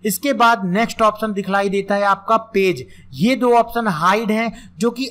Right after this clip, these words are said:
आगे के मेन्यू में जब हम इस्तेमाल करेंगे उस समय ये ऑप्शन आपके एक्टिवेट हो जाएंगे, जो कि हैं सिमुलेट ओवरप्रिंट और रास्टराइज कॉम्प्लेक्स इफेक्ट। जब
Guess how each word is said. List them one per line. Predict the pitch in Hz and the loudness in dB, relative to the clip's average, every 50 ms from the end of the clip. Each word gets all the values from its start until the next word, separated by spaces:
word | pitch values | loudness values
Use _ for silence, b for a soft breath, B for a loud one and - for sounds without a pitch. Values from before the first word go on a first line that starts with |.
| - - | -6 -2
आगे | 233 233 240 262 294 311 | 0 0 0 2 0 0
के | 294 294 269 | 0 -2 -2
मेन्यू | 247 226 220 214 214 220 226 | -2 -2 -2 -4 -4 -4 -4
में | 226 226 196 | -4 -2 -2
जब | 208 214 202 | 0 -2 -2
हम | 214 208 - | -4 -6 -10
इस्तेमाल | 208 - - - 202 190 190 190 196 | -14 -12 -8 -6 -4 -2 -2 -2 -2
करेंगे | 190 202 196 190 190 190 196 202 226 240 233 B B B B - | -2 -2 -2 -2 -2 -4 -4 -4 -2 -4 -4 B B B B -4
उस | 277 277 269 - | -2 -2 -2 -2
समय | 247 233 220 214 208 | -2 -2 -2 -2 -2
ये | 202 196 196 196 | -2 -2 -2 0
ऑप्शन | 190 185 185 185 202 196 196 | 0 -2 -2 -4 -8 -8 -2
आपके | - 175 170 170 170 - 220 226 226 - - - | 0 0 0 0 -2 -6 -8 -8 -8 -6 -4 -4
एक्टिवेट | 202 202 202 - _ - 226 208 196 214 220 226 - 185 | -4 -4 -4 -8 _ -6 -4 -4 -2 -2 -2 -2 -2 -4
हो | 190 180 175 175 | -4 -4 -4 -2
जाएंगे, | 165 170 165 170 175 180 185 208 202 175 B B B B _ - | -2 -2 -2 -2 -2 -2 -2 -2 -2 -2 B B B B _ -4
जो | 156 202 208 | -2 -2 -2
कि | 208 208 220 220 | -2 -4 -6 -4
हैं | 208 208 208 | -4 -4 -4
सिमुलेट | 202 - - 202 190 196 208 202 208 220 226 220 233 | -6 -6 -6 -4 -2 -2 0 0 2 0 2 2 2
ओवरप्रिंट | 226 220 214 233 226 226 233 233 247 240 - 262 254 254 B B 196 B - | 2 2 2 2 0 0 -2 -4 -2 -2 -2 -4 -4 -4 B B -12 B 0
और | 202 208 196 | 2 2 2
रास्टराइज | 190 196 196 196 190 - - 208 226 214 226 233 220 208 - | 4 4 2 2 0 -4 -4 -2 0 0 0 -2 -6 -4 -2
कॉम्प्लेक्स | 220 208 202 196 196 202 214 214 226 226 226 - - | 0 0 0 0 -2 0 2 2 2 2 0 -4 -6
इफेक्ट। | 202 196 190 - 185 185 185 180 180 - 170 151 | -4 -4 -2 0 0 0 0 -2 -4 -10 -16 -8
जब | 151 185 214 220 214 | -2 0 0 0 -2